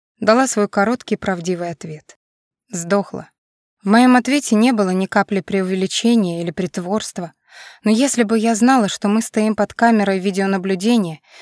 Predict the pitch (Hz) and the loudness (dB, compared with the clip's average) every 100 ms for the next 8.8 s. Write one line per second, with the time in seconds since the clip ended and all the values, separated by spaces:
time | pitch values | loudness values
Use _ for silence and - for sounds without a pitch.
0 | - _ 202 185 233 254 240 240 226 226 | -20 _ -2 2 4 4 4 2 0 0
1 | 262 254 220 214 240 240 190 180 196 190 | 0 2 2 0 -2 -2 -2 -2 -4 -4
2 | 214 208 196 180 180 247 - - 190 170 | -2 -2 -2 -4 -2 -2 -2 -6 -6 -8
3 | 165 151 _ _ _ - 202 233 247 240 | -10 -16 _ _ _ -2 0 0 -2 -2
4 | 233 226 214 170 - 175 175 _ _ _ | -2 -2 -2 -8 -10 -16 -18 _ _ _
5 | _ _ - 269 262 240 214 214 - 214 | _ _ -2 -2 0 0 0 -4 -6 0
6 | 254 240 220 - 208 208 202 208 196 185 | 2 4 2 0 0 0 0 -2 -2 -4
7 | 175 160 143 - _ _ _ _ _ 226 | -6 -8 -12 -20 _ _ _ _ _ 0
8 | 226 220 233 233 - 170 151 | 2 2 2 0 -4 -8 -10